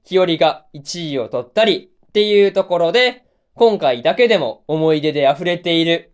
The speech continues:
っていうところがですね、まあ、本当にいいなぁと思いましたね。まあ、それと、恋がですね、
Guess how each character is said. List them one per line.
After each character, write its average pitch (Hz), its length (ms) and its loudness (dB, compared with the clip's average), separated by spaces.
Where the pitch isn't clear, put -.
っ - 40 -20
て 214 100 -2
い 208 400 2
う 202 40 -2
と 208 140 -4
こ 214 120 -2
ろ 220 120 0
が 247 140 2
で 208 100 -2
す - 120 -12
ね、 226 320 0
ま - 60 -8
あ、 - 40 -2
本 208 160 0
当 196 120 2
に 180 320 -6
い 147 260 -6
い - 20 -12
な 156 220 2
ぁ 135 80 -4
と - 360 -8
思 127 260 -4
い 120 120 -8
ま 127 120 -6
し - 160 -14
た 92 140 -6
ね。 180 520 -2
ま 190 60 -12
あ、 196 40 -10
そ 233 80 2
れ 233 100 4
と、 240 260 0
恋 247 260 2
が 220 140 2
で 165 80 -2
す - 120 -12
ね、 220 340 -2